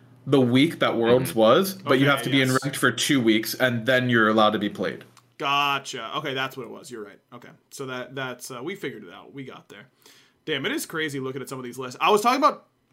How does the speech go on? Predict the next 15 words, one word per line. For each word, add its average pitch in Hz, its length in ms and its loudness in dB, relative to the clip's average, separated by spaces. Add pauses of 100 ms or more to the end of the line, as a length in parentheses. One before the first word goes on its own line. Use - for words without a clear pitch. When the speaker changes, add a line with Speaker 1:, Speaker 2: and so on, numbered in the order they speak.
Speaker 3:
release 175 440 -4
chalk - 580 -6 (240)
earlier 208 320 4
today 208 340 -2
during 165 140 -6
an 156 60 -6
S 160 160 -6
C 160 120 -12
C 143 240 -12
cast, 196 520 -8 (640)
and 160 160 -2
I - 20 0
realized 226 420 2
that 208 180 -8
chalk 202 500 -4